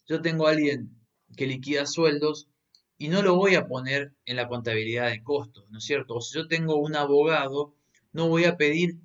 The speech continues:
que la organización se dedique a calcular el costo del producto, ¿no es cierto? O la ociosidad de la mano de obra, eh, y de las máquinas,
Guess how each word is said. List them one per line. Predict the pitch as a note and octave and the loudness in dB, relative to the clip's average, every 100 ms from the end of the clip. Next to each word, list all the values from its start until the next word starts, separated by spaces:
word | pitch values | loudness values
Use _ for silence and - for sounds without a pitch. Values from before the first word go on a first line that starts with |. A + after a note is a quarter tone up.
| _ | _
que | C3+ | -4
la | |
organización | B2+ B2+ B2 B2 C#3+ C#3+ | -4 -6 -8 -6 -4 -4
se | C#3 C#3 | -2 0
dedique | C#3 C3+ C#3 D3+ E3 E3 _ _ _ - | 0 -2 -4 -2 -2 -4 _ _ _ -6
a | C3+ | -2
calcular | C3+ C#3 C3+ C3+ C3 D3 D3 _ _ _ | 0 0 0 0 0 0 -4 _ _ _
el | A#2+ A2+ | -6 -4
costo | C3 C#3 C3+ | -4 -4 -2
del | B2 B2 | -2 2
producto, | D3 C#3+ C#3+ - F3 | 2 2 0 -6 -8
¿no | E3 | -8
es | C3 | -6
cierto? | C#3+ C#3+ F3+ | -4 -2 -4
O | C#3+ | -2
la | C#3 | -2
ociosidad | B2 C3 A#2+ A#2+ A#2+ C3 D3 | -2 -4 -6 -2 0 0 -2
de | - A2+ | -6 -4
la | A2 | -2
mano | A#2 A#2+ | -4 -4
de | B2+ | -2
obra, | C3 C3 D3 E3 E3+ _ _ _ _ _ _ _ _ _ _ _ _ | -2 -2 -4 -6 -12 _ _ _ _ _ _ _ _ _ _ _ _
eh, | B2+ B2+ A#2+ A#2+ - | -2 2 2 -2 -6
y | B2 | -2
de | B2 | 0
las | A#2 A2+ | 0 0
máquinas, | C3+ C#3 D3 D#3+ E3 - | -2 -2 -4 -4 -4 -8